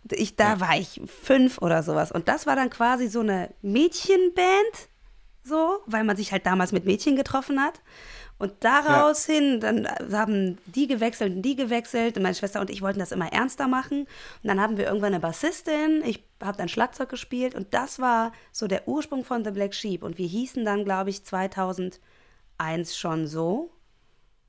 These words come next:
Speaker 2: Ach, okay.
Speaker 1: Ähm, also so von meinem fünften bis zu meinem elften Lebensjahr war das dann so ein, wir treffen uns mit Mädels im Keller und machen einfach Musik und covern Offspring und
Speaker 2: Ja.
Speaker 1: System of a Down oder was auch immer. Es wurde dann immer ein bisschen
Speaker 2: Ja,
Speaker 1: härter,
Speaker 2: ja.
Speaker 1: immer ein bisschen härter.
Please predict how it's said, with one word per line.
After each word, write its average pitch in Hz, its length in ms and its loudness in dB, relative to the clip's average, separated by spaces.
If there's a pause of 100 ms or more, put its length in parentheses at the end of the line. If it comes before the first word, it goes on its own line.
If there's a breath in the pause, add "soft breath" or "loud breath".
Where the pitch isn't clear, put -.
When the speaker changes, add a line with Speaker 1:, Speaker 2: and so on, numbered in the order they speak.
(600)
Speaker 2:
Ach, - 360 -2
okay. 160 320 -4 (100)
Speaker 1:
Ähm, 180 640 -2 (180)
also 185 180 -2
so 190 140 -4
von 196 140 -6
meinem 196 180 -2
fünften 294 320 -2
bis 226 120 -4
zu - 40 -4
meinem 208 140 0
elften 226 320 0
Lebensjahr 214 400 0
war 202 80 2
das 202 160 -2
dann 202 180 -2
so 196 140 -4
ein, 185 600 -4
wir 196 120 -4
treffen 220 320 -6
uns 202 180 -6
mit 202 160 -8
Mädels 202 360 -2
im 196 120 -6
Keller 180 420 -2
und 185 280 -4
machen 185 240 -2
einfach 185 240 -4
Musik 175 340 -4
und 165 300 -8
covern 160 400 0
Offspring 151 640 -6
und 151 280 -6
Speaker 2:
Ja. 123 200 -4
Speaker 1:
System 160 340 -8
of 151 140 -8
a 156 80 -2
Down 151 280 -4
oder 135 180 -6
was 147 180 -8
auch 160 100 -10
immer. 208 320 2 (500 loud breath)
Es - 120 -12
wurde 240 100 2
dann 226 140 4
immer 233 140 6
ein 220 40 6
bisschen 240 240 4
Speaker 2:
Ja, 262 60 6
Speaker 1:
härter, 233 240 6
Speaker 2:
ja. 233 60 8
Speaker 1:
immer 214 100 4
ein 196 80 0
bisschen 220 240 0
härter. 233 500 4